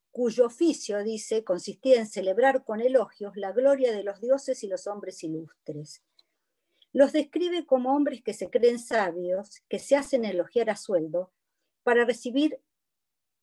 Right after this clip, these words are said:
eh, alabanzas. Cito: "Con razón se alaba a sí mismo, quien no encuentra nada que lo alabe".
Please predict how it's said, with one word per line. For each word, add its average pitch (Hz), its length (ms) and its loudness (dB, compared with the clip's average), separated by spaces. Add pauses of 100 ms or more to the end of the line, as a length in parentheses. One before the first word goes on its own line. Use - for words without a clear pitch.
eh, 185 340 0
alabanzas. 151 1040 -6 (880)
Cito: 175 640 2 (260)
"Con 349 180 4
razón 277 380 4
se 214 140 -4
alaba 208 260 2
a - 40 -2
sí 214 140 -8
mismo, 214 480 -6 (540)
quien 269 240 4
no 320 140 4
encuentra 302 640 -4 (320)
nada 233 560 -6
que 202 120 -10
lo 165 140 -8
alabe". 147 540 -14